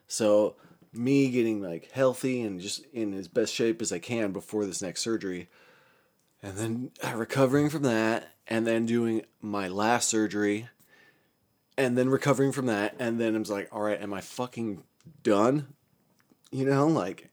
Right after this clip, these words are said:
God, this sucks. Um, so, you know,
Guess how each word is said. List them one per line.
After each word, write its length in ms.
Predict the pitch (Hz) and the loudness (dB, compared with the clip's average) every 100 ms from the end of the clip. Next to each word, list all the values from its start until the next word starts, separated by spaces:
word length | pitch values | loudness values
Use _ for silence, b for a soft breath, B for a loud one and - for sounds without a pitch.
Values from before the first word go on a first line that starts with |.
| _ | _
God, 360 | - 139 131 - _ _ _ _ - _ _ _ - _ | -12 -8 -8 -12 _ _ _ _ -20 _ _ _ -20 _
this 140 | 104 | -4
sucks. 600 | - - 147 - - - - - | -2 2 0 0 -12 -14 -14 -4
Um, 480 | 107 104 95 85 - B B B B B B B | -2 0 -2 -8 -14 B B B B B B B
so, 440 | - 113 113 107 - b b b _ _ | -6 -2 0 0 -6 b b b _ _
you 180 | 120 127 | -4 2
know, 340 | 131 123 123 | 4 4 2